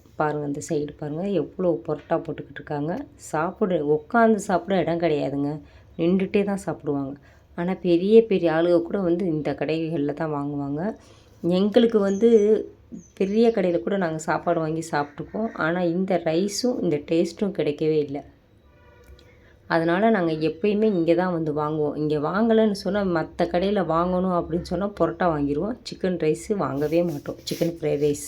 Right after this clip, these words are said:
சிக்கன் ஃப்ரைட் ரைஸ் இவங்கக்கிட்ட ரைஸு நல்லாயிருக்கும், டேஸ்ட்டுமே நல்லாயிருக்கும். இப்போ பாருங்க, இந்த சைடு ஃபுல்லா எவ்வளோ பரோட்டா மாவு பிசைஞ்சு வச்சுருக்காங்க பாருங்க.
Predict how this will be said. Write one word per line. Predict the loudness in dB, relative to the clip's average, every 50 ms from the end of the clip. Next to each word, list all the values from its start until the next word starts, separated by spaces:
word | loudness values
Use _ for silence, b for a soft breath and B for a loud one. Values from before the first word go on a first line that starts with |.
| -14 -18 B B B B B B B B B
சிக்கன் | -14 -4 2 2 2 2
ஃப்ரைட் | 2 2 2 2 4 4
ரைஸ் | 4 4 2 2 0 2
இவங்கக்கிட்ட | 2 4 4 2 0 -2 -2 -2 -2 0
ரைஸு | 0 0 0 0 -2 -2 -2 -2 -2
நல்லாயிருக்கும், | 0 0 0 -2 -2 -4 -6 -4 -4 -4 -4 -2
டேஸ்ட்டுமே | 0 2 2 2 0 0 0 0 2 2 2 2
நல்லாயிருக்கும். | 2 0 0 -2 -2 -2 -4 -4 -8 -10 -12 -12 -12 -12 -14 b b b b b b b b b b b b
இப்போ | -10 -4 0 0 0
பாருங்க, | 0 0 -2 0 2 2 2 2 0
இந்த | 0 0 -2 -2
சைடு | -2 -2 -2 -2 -4 -4
ஃபுல்லா | -2 0 0 2 2 2 2 2 2 2 2 2 4
எவ்வளோ | 2 2 2 2 0 2 2 0 0 -2
பரோட்டா | -2 -2 -2 -2 -2 -2 -2
மாவு | 0 -2 -2 -4
பிசைஞ்சு | -4 -6 -8 -8 -6 -6 -6 -4 -6
வச்சுருக்காங்க | -6 -8 -10 -14 -14 -10 -8 -6 -6 -6 -6
பாருங்க. | -8 -8 -8 -8 -8 -10